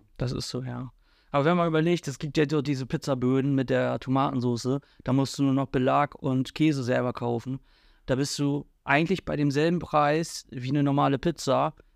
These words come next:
hast du am verhältnismäßig viel mehr. Also ein ganzes Blech voll. Ähm,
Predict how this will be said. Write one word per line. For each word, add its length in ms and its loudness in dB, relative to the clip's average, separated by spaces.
hast 220 -6
du 40 -2
am 60 -4
verhältnismäßig 520 0
viel 120 2
mehr. 320 2
Also 140 -2
ein 40 2
ganzes 200 0
Blech 260 0
voll. 220 -2
Ähm, 400 2